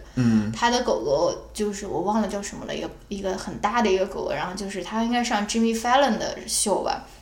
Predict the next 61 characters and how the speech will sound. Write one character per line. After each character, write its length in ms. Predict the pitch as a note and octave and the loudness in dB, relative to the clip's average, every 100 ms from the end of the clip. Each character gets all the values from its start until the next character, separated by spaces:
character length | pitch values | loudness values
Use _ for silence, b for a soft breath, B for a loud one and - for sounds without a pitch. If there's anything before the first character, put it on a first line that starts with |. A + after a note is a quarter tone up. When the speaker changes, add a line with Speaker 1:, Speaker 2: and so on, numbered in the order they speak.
| - | 0
Speaker 2:
那 120 | D4+ | 4
个 60 | D#4 | 6
也 160 | A3 | 4
是 100 | F3+ | 2
很 240 | A3 G#3 A3 | -2 0 2
久 160 | A#3+ | 2
之 180 | - - | 0 -2
前 240 | - - - | -4 -4 -4
了， 240 | D3+ - | -4 -6
他 160 | - F#3 | -4 -2
在 140 | F3+ | -2
宣 180 | F3+ F#3+ | -4 -6
传 140 | G3 | -6
某 200 | F3 F#3+ | -6 -4
一 40 | F3 | -6
部 120 | G3 | -4
电 180 | G#3+ G#3 | -2 -2
影 60 | |
的 60 | A3+ | -4
时 100 | - | -6
候 80 | - | -4
上 240 | - F3+ | -2 -2
他 100 | F#3+ | -4
的 60 | - | -6
那 60 | - | -6
个 60 | A3 | -6
秀。 260 | - - B B B B - | -4 -4 B B B B 0
然 140 | G#3 | 4
后 60 | A#3 | 4
好 140 | A3 | 4
像 160 | F#3 A3 | 2 0
去 340 | - - A4 E4 | -2 -2 2 4
年 220 | G3+ - | 2 0
的 100 | G#3+ | -4
时 140 | - | -4
候， 400 | - - - - b b b b b b | -4 -4 -4 -6 b b b b b b
呃， 140 | G3 F#3 | -2 -2
他 160 | - | 2
的 60 | C#4 | 2
狗 180 | C#4+ - | 2 2
狗 80 | |
就 140 | F#3+ A#3 | 0 -2
去 240 | A#3 C#4+ | -4 -4
世 240 | C#4 F#4+ F#4+ | -2 2 2
了 100 | A3+ | 2
嘛。 180 | - A2 | 0 0
Speaker 1:
嗯。 360 | A#2 - G#2+ A3+ - - - | 2 2 0 -8 -16 -20 -2
Speaker 2:
他 140 | E4 | 2
狗 160 | E4 G3 | 4 4
狗 100 | A#3+ | 6
也 140 | C#4 | 6
是 240 | A3 C4 B3 | 4 2 4
寿 260 | - D4+ | 6 6
终 220 | A3 C4 | 4 2
正 240 | C#4+ B3+ F#3+ | 4 4 2
寝， 200 | - A3 | -2 -6
也 140 | - C3+ | -6 -6
不 220 | - G3+ | -4 -4
是 80 | G3+ | -2
说 120 | G3+ | -4
是， 320 | G#3 G3+ D#3 | -2 -2 -4